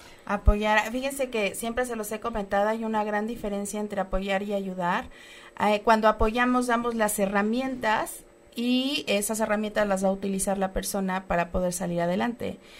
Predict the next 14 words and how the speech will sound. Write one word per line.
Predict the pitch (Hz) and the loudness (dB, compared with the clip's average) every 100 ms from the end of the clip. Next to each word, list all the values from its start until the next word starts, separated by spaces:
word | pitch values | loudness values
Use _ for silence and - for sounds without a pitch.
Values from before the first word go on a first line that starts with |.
| - - | -20 2
Cuando | 208 214 214 | 6 6 6
ayudamos, | 214 220 240 247 240 240 - | 4 4 4 6 6 4 2
estamos | 202 220 220 220 | 0 0 0 -4
haciendo | 208 208 214 | -6 -4 -4
el | |
trabajo | 214 190 180 190 | -2 -2 0 -2
por | 190 190 | -2 -2
la | 190 | -2
persona | 220 220 277 226 | -4 -4 -4 -2
y | 185 | -2
ahí | 180 190 | 0 0
ya | 196 180 | -2 -2
no | 190 | -4
sirve. | - 254 202 160 | -2 -2 -2 -4